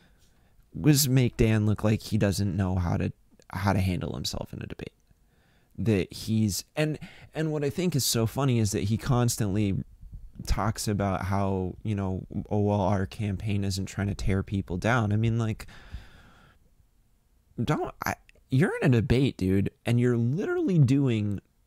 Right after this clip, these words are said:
that exact thing. Like, I'm sorry. A, a race is about beating your opponent.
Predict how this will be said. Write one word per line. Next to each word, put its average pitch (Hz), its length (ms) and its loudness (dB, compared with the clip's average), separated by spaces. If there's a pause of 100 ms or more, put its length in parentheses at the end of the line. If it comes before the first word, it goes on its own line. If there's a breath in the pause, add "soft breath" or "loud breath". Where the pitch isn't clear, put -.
(400)
that 104 260 2
exact 104 600 -2
thing. - 440 -8 (260 soft breath)
Like, - 260 -2 (1300 loud breath)
I'm 196 120 4
sorry. 170 380 -2 (1600 loud breath)
A, 180 140 -4 (1000)
a 156 140 2
race 135 800 2 (720)
is 180 340 0 (100)
about 143 680 0 (760)
beating 110 340 -2
your 139 160 0
opponent. 185 480 -4